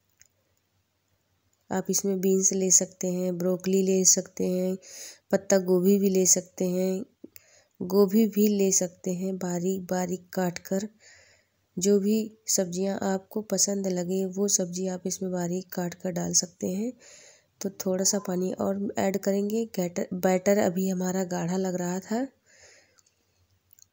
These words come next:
तो अब बैटर की कंसिस्टेंसी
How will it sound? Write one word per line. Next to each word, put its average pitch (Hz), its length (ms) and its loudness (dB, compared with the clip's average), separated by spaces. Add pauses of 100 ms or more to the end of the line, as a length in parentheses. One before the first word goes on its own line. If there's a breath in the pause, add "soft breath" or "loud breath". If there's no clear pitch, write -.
(400)
तो 185 300 2 (220)
अब 202 200 6
बैटर 190 380 0
की - 160 -16
कंसिस्टेंसी 185 840 -2